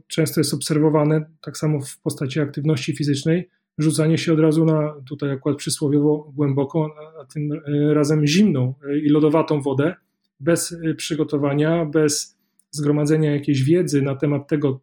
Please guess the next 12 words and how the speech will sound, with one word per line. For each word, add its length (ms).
co 360
może 340
nas 420
spotkać, 500
jakie 240
objawy 520
powinny 340
być 200
niepokojące 720
i 40
kiedy 200
powinniśmy, 720